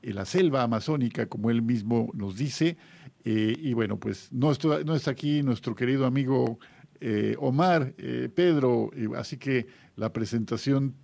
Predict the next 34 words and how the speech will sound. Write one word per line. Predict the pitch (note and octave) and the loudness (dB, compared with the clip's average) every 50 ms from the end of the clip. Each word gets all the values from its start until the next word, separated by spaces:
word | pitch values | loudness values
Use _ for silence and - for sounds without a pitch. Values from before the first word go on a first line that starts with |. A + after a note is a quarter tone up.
| _ _ _ - - | _ _ _ -16 -6
tan, | - A#2+ A#2 A2 A2 G#2+ G#2 G2+ G2 G2+ G#2+ B2 C3+ - - E3+ - - G3 F3+ | -4 -2 0 0 0 0 -2 -2 -4 -6 -4 -4 -4 0 0 0 0 0 -4 -6
<laughs> | A#2 - - D#3 E3 E3+ E3 C#3+ - | -6 -8 -10 -14 -16 -14 -12 -12 -6
tan | - C#3+ C3 B2 | -4 -4 -4 0
colorida | - C#3 C3+ C3+ D3 E3+ F3+ D#3+ D3+ B2 | 0 2 4 4 4 4 4 4 2 2
que | - D#3 D#3 E3 | 2 2 4 4
él | E3 E3 E3+ | 6 4 4
hace, | F3+ D3+ E3 D#3 C#3+ | 4 2 2 0 0
te | - C3+ | 2 0
la | A#2+ A#2+ A#2 | 2 2 2
vamos | C#3 D#3+ D3+ C3 A2 B2 | 0 0 0 0 2 2
a | A#2 | 0
deber. | G#2 G#2 G2+ G#2 G2 F2+ - - B2 C3+ D3 D3 A#2 | 0 0 0 -2 -4 -6 -8 -14 -18 -18 -18 -18 -10
Pero | - - C3 C3 | -4 -2 0 2
con | A#2+ D3+ E3+ | 2 2 2
mucho | F#3+ F3+ - | 2 2 2
cariño | D3 D3+ D3+ D3 D#3+ D#3 D3 C#3 | 0 2 2 2 4 4 2 4
leo | C#3 C#3+ D3 D3 C#3+ C#3 C3+ | 4 4 4 4 4 4 2
el | B2+ | 2
mensaje | A#2+ A#2 A2+ - C3 B2 A2+ B2+ | 2 0 0 0 -2 -4 -4 -4
que | G#2 B2 A#2 | -4 -2 0
nos | G#2+ A2 G#2+ | 0 0 2
dedicas | A2+ C3 C#3+ E3+ D#3 - E3+ D3+ - - _ _ - | 2 2 2 0 0 0 -2 -2 -2 -6 _ _ -6
y | - C3+ C#3+ C#3+ C#3+ - - - | -2 0 0 0 0 -2 -8 -10
agradezca-, | - A2+ A2 G#2 G#2+ A2 A2 A2+ A#2+ A#2 G#2+ - G#2+ A#2 A#2 A#2+ - C#3+ C3 | -8 -6 -4 -2 0 0 2 2 0 0 -2 -4 -4 -4 -4 -2 -2 -2 0
agradecemos | B2+ B2+ A#2 A#2 A2+ G#2 A2 G#2 - - G3 A3 G3+ F3 G#2 - | 0 0 0 0 0 0 -2 -2 -2 -2 0 0 0 0 -2 -2
de | A2 G#2 | -2 -2
veras | G#2+ C3 B2 G#2+ | 0 0 -2 -2
de | G2+ G#2 | -4 -6
corazón | - - G#2+ G2+ G2+ - C3 C3+ C3 B2+ - - - - - - _ _ | -6 -4 -4 -4 -4 -2 -2 -4 -4 -4 -8 -16 -20 -20 -20 -20 _ _
tus | - A#2+ A2 - | -6 -6 -6 -2
palabras, | - A#2+ A2+ A#2 B2 B2 B2+ B2+ A#2+ A2 G#2 | -2 0 0 2 2 2 0 0 0 -2 -2
de | - A#2 | -2 -2
verdad | G#2+ G#2 G#2+ A2+ A2+ - | -2 0 0 0 -2 -2
que, | - - A#2+ A2 G2 E2+ | -4 -6 -4 -4 -4 -6